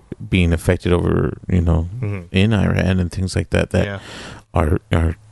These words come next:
Speaker 1: getting the worst of it, but it's, it's, I don't know, like, I feel like we don't need to go that route, but
Speaker 2: No, no.
Speaker 1: you know, but there's more to it, obviously, than we all know.
Speaker 2: I know. The, and, you know, obviously there's more to it, but to me, like, it's just, like,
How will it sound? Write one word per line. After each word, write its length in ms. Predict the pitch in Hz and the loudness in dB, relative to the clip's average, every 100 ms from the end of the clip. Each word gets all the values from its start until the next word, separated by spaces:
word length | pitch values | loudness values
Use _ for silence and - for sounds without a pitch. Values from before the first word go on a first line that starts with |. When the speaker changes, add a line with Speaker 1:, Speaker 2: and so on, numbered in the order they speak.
| - - - - - | -20 -20 -20 -20 -10
Speaker 1:
getting 260 | - 95 101 | -2 0 2
the 100 | 78 | 2
worst 300 | 85 127 - | 2 2 0
of 120 | 73 | -2
it, 140 | 90 87 | 0 0
but 200 | 82 - - - - - - - | -2 -2 -10 -20 -20 -20 -10 -2
it's, 220 | - - - | -2 -2 -6
it's, 400 | - - - - | -6 -2 0 2
I 500 | - - - - 87 | 0 0 -4 -6 0
don't 140 | 107 117 | 2 2
know, 100 | 117 | 0
like, 240 | 92 80 | -2 -2
I 120 | 90 | -2
feel 260 | 87 107 110 | -2 0 0
like 160 | 98 - | 0 0
we 100 | 101 | 0
don't 220 | 107 85 | 0 0
need 200 | 104 135 | -2 0
to 80 | - | -2
go 120 | 95 | -2
that 240 | - - | -4 -6
route, 300 | 113 143 180 | -2 0 0
but 160 | 123 - - - | -2 -4 -6 -6
Speaker 2:
No, 160 | 131 - - - | -6 -6 -14 -8
no. 240 | 90 87 - - - | -4 -4 -6 -6 0
Speaker 1:
you 100 | 90 | 0
know, 100 | 87 | 2
but 120 | 95 | 0
there's 180 | 98 104 | 0 0
more 180 | 104 | 0
to 220 | 95 123 110 | 0 0 2
it, 60 | |
obviously, 440 | 90 90 90 - 90 | 2 0 -2 -2 -4
than 220 | 87 90 | -2 -2
we 180 | 87 87 | -2 -2
all 180 | 87 | -2
know. 220 | 87 104 95 - - | -2 -2 -4 -8 -2
Speaker 2:
I 120 | 123 | 0
know. 260 | 117 110 117 | 2 0 0
The, 280 | 151 151 | 0 2
and, 320 | 143 135 127 120 - - | 2 2 0 -4 -20 -6
you 80 | 143 | 0
know, 220 | 113 107 127 - - | 2 0 -4 -18 -2
obviously 380 | - 123 120 123 | 2 2 2 -2
there's 180 | 117 110 | -2 2
more 140 | 117 | 0
to 180 | 104 120 | 2 0
it, 100 | 107 | 2
but 140 | 104 - | 0 0
to 100 | 110 | 0
me, 380 | 110 107 104 | 2 2 0
like, 360 | 95 95 90 - | 0 -4 -4 -6
it's 220 | 101 - | -6 -4
just, 340 | - 87 - - | -4 -4 -2 -2
like, 220 | 82 | -2